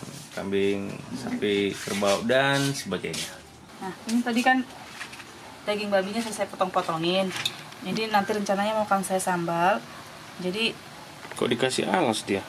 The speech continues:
Speaker 2: Iya, aku mau variasi aja sih. Jadi ini dikukus ya, dikukus. Airnya ini campurannya itu, itu ada kencung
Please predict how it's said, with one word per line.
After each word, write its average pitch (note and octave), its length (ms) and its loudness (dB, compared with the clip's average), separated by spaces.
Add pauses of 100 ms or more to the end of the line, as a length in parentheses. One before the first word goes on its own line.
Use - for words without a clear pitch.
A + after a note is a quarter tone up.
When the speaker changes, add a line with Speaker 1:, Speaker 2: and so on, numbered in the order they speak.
Speaker 2:
Iya, F#3 240 2 (560)
aku G3 160 -2
mau G#3 400 4 (960)
variasi F#3+ 400 4
aja G3+ 240 4
sih. F#3 80 -4
Jadi F3+ 240 2
ini A3+ 80 0
dikukus F#3+ 560 0
ya, E3 240 2
dikukus. F3+ 560 -2 (800)
Airnya G3 400 2
ini A#3 320 4 (160)
campurannya G#3 560 4
itu, B3 240 2
itu B3+ 400 2 (480)
ada G3 640 6
kencung G3 560 4